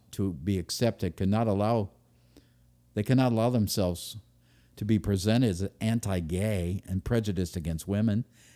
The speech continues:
Isn't that the definition of hypocrisy? Yet in, in, in the black church in America,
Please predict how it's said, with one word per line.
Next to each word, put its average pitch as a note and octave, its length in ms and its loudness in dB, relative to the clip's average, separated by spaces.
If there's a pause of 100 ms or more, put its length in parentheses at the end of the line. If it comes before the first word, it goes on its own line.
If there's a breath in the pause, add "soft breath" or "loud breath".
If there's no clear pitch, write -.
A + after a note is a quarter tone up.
(120)
Isn't A#2+ 320 0
that C3+ 160 -2
the B2+ 80 -4
definition B2 580 -2
of G2 80 -4
hypocrisy? G2 600 -4
Yet B2+ 260 0
in, A#2 240 0 (320 loud breath)
in, A#2+ 300 0
in C3+ 140 0
the A#2+ 80 2
black C#3+ 360 -4
church - 380 -4
in G2 80 2
America, D2+ 640 0